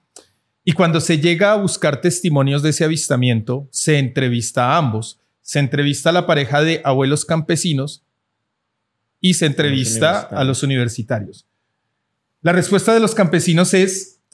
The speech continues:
Speaker 1: "Anoche se nos apareció la Virgen María. En la montaña vimos su luz y era ella.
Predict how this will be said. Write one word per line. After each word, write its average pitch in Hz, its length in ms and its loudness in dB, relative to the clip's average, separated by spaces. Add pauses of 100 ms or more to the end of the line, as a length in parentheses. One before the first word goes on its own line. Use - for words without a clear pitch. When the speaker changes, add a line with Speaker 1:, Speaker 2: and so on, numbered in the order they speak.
(120)
Speaker 1:
"Anoche 208 720 0
se - 220 0
nos 180 180 4
apareció 165 600 2
la 170 100 4
Virgen 175 400 2
María. 135 460 0 (1500)
En 139 120 0
la 147 100 2
montaña 165 480 0
vimos 190 380 2
su 151 120 2
luz 143 480 -2 (100)
y 135 160 2
era 139 220 2
ella. 107 360 -2